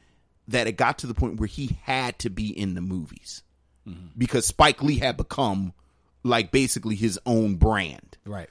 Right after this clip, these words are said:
Speaker 1: So, like, people wouldn't finance the movie unless Spike Lee was
Speaker 2: Had something
Speaker 1: in them.
Speaker 2: in it, yeah.
Speaker 1: And I feel like Girl Six was one of those movies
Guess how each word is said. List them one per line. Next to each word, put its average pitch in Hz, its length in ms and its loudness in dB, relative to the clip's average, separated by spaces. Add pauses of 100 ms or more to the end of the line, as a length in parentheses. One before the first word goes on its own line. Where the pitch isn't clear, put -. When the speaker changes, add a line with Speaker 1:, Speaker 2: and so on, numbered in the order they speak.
Speaker 1:
So, 135 220 2
like, 117 180 2
people 151 220 0
wouldn't 131 220 4
finance 131 540 -2
the 117 60 -2
movie 113 220 2
unless 110 280 -2
Spike - 500 0
Lee 117 240 -2
was 101 160 0
Speaker 2:
Had 120 120 0
something 135 300 2
Speaker 1:
in 104 60 2
them. 123 160 -2
Speaker 2:
in 82 60 -12
it, - 60 -20
yeah. 104 200 -10 (500)
Speaker 1:
And 190 160 6
I 165 120 2
feel 233 580 2
like 151 400 2
Girl 143 340 6
Six - 460 -2
was 110 200 -2
one 113 240 0
of 104 120 -2
those 95 320 -2
movies - 720 -8